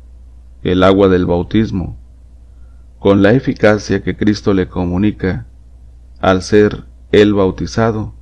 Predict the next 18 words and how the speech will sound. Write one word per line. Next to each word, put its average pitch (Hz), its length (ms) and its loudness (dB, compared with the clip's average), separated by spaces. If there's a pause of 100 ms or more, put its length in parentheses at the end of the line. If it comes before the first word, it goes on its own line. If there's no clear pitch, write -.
(1080)
retorna 120 540 4
a 135 40 0
los 107 200 0
muertos 110 480 -2
a 101 60 0
la 90 140 2
vida. 95 420 -2 (1300)
Entonces, 101 920 -2 (540)
una 117 340 4
paloma 110 460 2
llevando 104 520 0
en 104 80 -2
su 98 160 -4
boca 101 540 -2 (220)
un 120 200 2
ramo 110 360 0
de 98 80 0
olivo, 113 520 -2